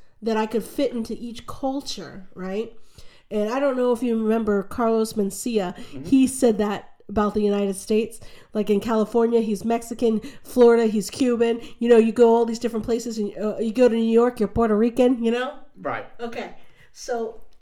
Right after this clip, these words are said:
Speaker 1: I have that kind of face that I, when I go to certain, I, I look Greek. You know, on the island of Crete, I look like them.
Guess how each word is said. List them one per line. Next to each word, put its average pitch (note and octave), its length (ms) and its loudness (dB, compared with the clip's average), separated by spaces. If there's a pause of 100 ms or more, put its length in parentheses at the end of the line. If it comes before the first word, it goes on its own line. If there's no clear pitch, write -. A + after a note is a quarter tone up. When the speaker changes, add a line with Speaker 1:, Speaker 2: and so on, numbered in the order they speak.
Speaker 1:
I C4+ 160 0
have D4 340 0
that A#3+ 220 -4
kind A3+ 200 -4
of G#3 80 -6
face G3+ 500 -2
that G#3+ 220 -8
I, A3 260 -4
when A3 200 -2
I A3 100 -2
go A#3+ 460 2 (220)
to A3 100 -6
certain, A3 380 -2
I, D4+ 260 4
I A#3+ 80 2
look B3+ 280 4
Greek. F4+ 480 4 (1040)
You A#3+ 120 -10
know, A#3+ 200 0
on B3+ 180 -2
the A#3+ 100 -2
island C4+ 360 2
of D4 80 -6
Crete, - 280 0
I G#3+ 120 -4
look B3 260 -4
like C#4+ 240 -2
them. D4+ 320 0